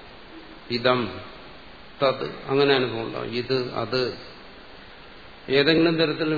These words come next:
വിഷയത്തിന്റെ സ്ഫുരണം അറിവിലുണ്ടായിരിക്കും. അപ്പോ വിഷയത്തെ ആശ്രയിച്ചാണ് അറിവ് പ്രകാശിക്കുന്നത്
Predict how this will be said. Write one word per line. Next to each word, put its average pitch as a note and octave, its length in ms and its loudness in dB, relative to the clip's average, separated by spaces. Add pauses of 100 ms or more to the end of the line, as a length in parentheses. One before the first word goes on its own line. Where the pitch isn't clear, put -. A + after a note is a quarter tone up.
വിഷയത്തിന്റെ D3 600 0 (1500)
സ്ഫുരണം C#3 480 2 (180)
അറിവിലുണ്ടായിരിക്കും. B2 920 -2 (3000)
അപ്പോ C3 180 -4 (1040)
വിഷയത്തെ C#3+ 440 2 (120)
ആശ്രയിച്ചാണ് D3 800 4
അറിവ് C#3 240 4
പ്രകാശിക്കുന്നത് B2+ 840 0